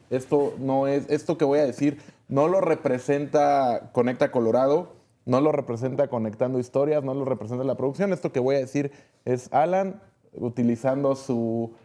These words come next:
eh, utilizando su First Amendment, su primera enmienda. Y la verdad es que, pues, sí tienes el, el apoyo de muchos de nosotros, o al menos a título personal, eh,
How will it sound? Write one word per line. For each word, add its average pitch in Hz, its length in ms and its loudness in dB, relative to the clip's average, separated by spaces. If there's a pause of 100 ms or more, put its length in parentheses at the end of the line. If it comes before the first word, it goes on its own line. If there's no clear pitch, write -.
(260)
eh, 110 840 -2 (400)
utilizando 131 560 0
su 131 100 -8
First 135 260 -2
Amendment, 151 420 -2
su 139 120 -8
primera 127 320 0
enmienda. 165 560 0 (340)
Y 139 440 4
la 165 160 2
verdad 190 160 2
es 208 100 -6
que, 240 160 0
pues, - 300 -2
sí 170 100 -4
tienes 220 320 0
el, 156 220 2
el 139 100 2
apoyo 151 320 2
de 165 60 0
muchos 165 260 -4
de 180 80 -2
nosotros, 156 640 -2
o 131 80 4
al 135 80 4
menos 151 380 -2
a 131 80 0
título 147 320 0
personal, 127 500 -4 (480)
eh, 117 640 2